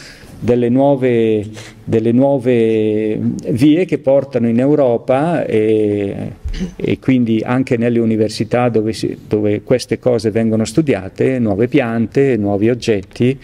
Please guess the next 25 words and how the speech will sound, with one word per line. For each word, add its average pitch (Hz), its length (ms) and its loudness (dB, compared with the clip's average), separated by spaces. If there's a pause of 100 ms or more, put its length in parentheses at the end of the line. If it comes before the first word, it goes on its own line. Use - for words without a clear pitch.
(300)
nuovi 113 1000 2
resoconti 131 720 0
relativi 110 600 0
alle 110 180 0
popolazioni 117 1000 0 (440)
locali, 127 680 0
agli 120 220 2
usi 123 260 0
e - 40 2
ai - 40 -8
costumi, 135 380 0
e 135 80 0
questo - 260 -4
scombussola 110 800 0
l'idea, 107 340 0
mette 123 320 0
in 113 80 2
discussione 127 760 0
l'ortodossia 120 1000 0 (1900)
spesso 127 480 -2
di 110 120 -2
origine 123 380 0
biblica, 131 640 0
per 120 200 -6
cui, 110 1000 0